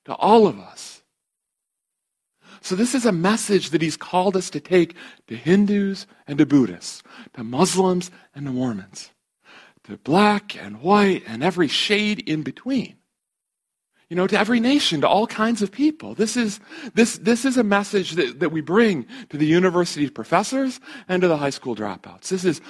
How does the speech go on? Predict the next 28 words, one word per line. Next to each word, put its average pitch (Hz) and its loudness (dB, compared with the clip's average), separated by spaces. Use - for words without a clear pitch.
a 135 -4
message 180 2
that 160 0
we 135 -4
bring 180 2
to 156 2
the 139 4
suburban 165 4
soccer 196 2
moms 196 0
living 185 4
in 175 -2
their 147 -2
mini 185 2
mansions. 190 0
And 160 -2
this 196 -4
is 180 -2
the 139 -2
same 240 -2
message 208 0
that 185 2
we 151 2
bring 208 2
to 214 4
the 190 4
twelve-year-old 220 2
moms 180 2